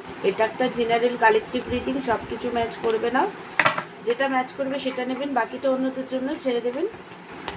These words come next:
এই রিডিং সব রাশি, সব ধর্মের মানুষ, ছেলে মেয়ে, ম্যারিড, আনম্যারিড, আপনারা সবাই এটা দেখতে পারেন।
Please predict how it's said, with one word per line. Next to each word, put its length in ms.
এই 160
রিডিং 320
সব 300
রাশি, 280
সব 260
ধর্মের 380
মানুষ, 360
ছেলে 280
মেয়ে, 200
ম্যারিড, 340
আনম্যারিড, 420
আপনারা 340
সবাই 340
এটা 160
দেখতে 380
পারেন। 360